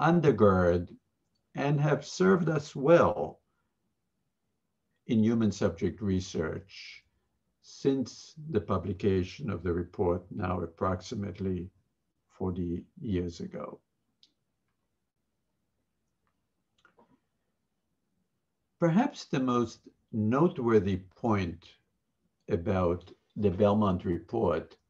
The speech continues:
is its staying power. And you have to ask yourself, why? After all,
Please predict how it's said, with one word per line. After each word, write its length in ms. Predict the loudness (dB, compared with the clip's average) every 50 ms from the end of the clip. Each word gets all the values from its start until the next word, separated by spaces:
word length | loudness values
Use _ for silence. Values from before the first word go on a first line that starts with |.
| _ _ _ _ _ _ _ _ _ _ _ _ _ _ _ _ _ _ _ -4
is 640 | 0 2 2 2 2 0 -2 -6 -10 -14 -18 -20 -20 _ _ _ _ _ _ -6
its 460 | -4 -4 -4 -4 -6 -14 -16 -16 -18 -20 _ _
staying 680 | -20 -18 -18 -14 -8 -2 0 2 2 2 2 0 -2 -4
power. 580 | -6 -6 -6 -6 -6 -8 -8 -10 -12 -14 -16 -20 _ _ _ _ _ _ _ _ _ _ _ _ _ _ _ _ _ _ _ _ _ _ _ _ _ _ _ _ _ _ _ _
And 220 | -8 -6 -4 -2 0
you 80 | 2
have 260 | 2 4 2 2 0 -2
to 100 | -4 -2
ask 340 | 0 0 0 -2 -2 -2 0
yourself, 680 | 0 0 0 0 0 2 4 4 4 2 0 -4 -8 -18 _ _ _ _ _ _ _ _ _ _ _ _ _ _
why? 840 | -10 -8 -4 -2 0 2 4 4 4 2 0 -2 -6 -10 -14 -14 -18 _ _ _ _ _ _ _ _ _ -20 -20 -20 _ _ _ _ _ _ -16 -10 -6
After 340 | -4 -4 -4 -2 0 2 4
all, 540 | 4 4 4 6 6 6 6 4 2 -2 -10